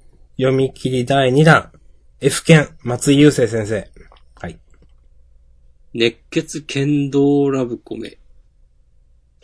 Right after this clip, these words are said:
Speaker 2: とのことですが。
Speaker 1: うん。
Speaker 2: うん。
Speaker 1: ちょっと絵はピンとこない。こんな絵だったっけ？みたいな。
Speaker 2: <laughs>
Speaker 1: うん。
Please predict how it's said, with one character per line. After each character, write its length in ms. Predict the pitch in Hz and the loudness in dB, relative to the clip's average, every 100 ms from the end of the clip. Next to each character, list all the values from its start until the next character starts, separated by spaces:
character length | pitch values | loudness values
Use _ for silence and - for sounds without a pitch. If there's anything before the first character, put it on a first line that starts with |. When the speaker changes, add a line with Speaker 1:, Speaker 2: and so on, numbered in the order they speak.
| _ | _
Speaker 2:
と 120 | - | -12
の 100 | 101 - | -12 -12
こ 120 | - | -16
と 120 | 113 | -14
で 120 | - | -14
す 160 | - - | -16 -20
が。 100 | - _ _ _ _ _ _ _ _ _ _ _ _ _ _ _ - _ | -20 _ _ _ _ _ _ _ _ _ _ _ _ _ _ _ -20 _
Speaker 1:
う 80 | 104 | -10
ん。 340 | 101 90 - - _ _ _ _ _ _ _ - _ _ _ - _ | -8 -10 -12 -20 _ _ _ _ _ _ _ -20 _ _ _ -20 _
Speaker 2:
う 60 | 113 | -10
ん。 380 | 98 82 76 - _ _ _ - _ _ _ | -8 -8 -12 -20 _ _ _ -20 _ _ _
Speaker 1:
ち 100 | - | -10
ょ 20 | |
っ 40 | 214 | -4
と 120 | 131 | -2
絵 60 | 185 | -2
は 180 | 190 | -4
ピ 200 | - 117 | -6 -8
ン 140 | 117 - - | -8 -10 -12
と 180 | 123 - - | -12 -12 -12
こ 180 | 113 | -8
な 160 | 107 85 | -8 -8
い。 260 | 76 - - - _ - - - _ - - - _ _ - - _ _ _ _ _ - - _ - 147 | -12 -20 -20 -20 _ -20 -20 -20 _ -20 -20 -20 _ _ -20 -20 _ _ _ _ _ -20 -20 _ -8 0
こ 60 | |
ん 140 | 175 196 | 2 2
な 140 | 208 | 0
絵 40 | 180 | 0
だ 80 | |
っ 40 | 104 | -4
た 160 | - | -6
っ 60 | 87 - | -8 -8
け？ 60 | 180 | -8
み 100 | 165 | -8
た 100 | - | -12
い 60 | |
な。 60 | 87 - _ _ - _ _ _ _ _ _ _ _ _ _ _ _ _ 104 | -14 -20 _ _ -20 _ _ _ _ _ _ _ _ _ _ _ _ _ -16
Speaker 2:
<laughs> 0 | |
Speaker 1:
う 80 | |
ん。 220 | 90 82 | -16 -16